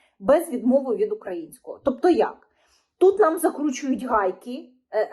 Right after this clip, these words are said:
а там відкривають двері. Тобто це така послідовна політика,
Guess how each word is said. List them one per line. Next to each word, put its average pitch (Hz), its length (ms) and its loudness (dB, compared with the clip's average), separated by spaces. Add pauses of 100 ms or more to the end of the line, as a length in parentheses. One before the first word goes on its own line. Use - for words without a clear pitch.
(140)
а 233 160 -2
там 285 220 2
відкривають 254 600 -2
двері. 185 340 0
Тобто - 280 -8
це 254 200 -12
така 277 260 0
послідовна 277 920 0
політика, 247 1000 -2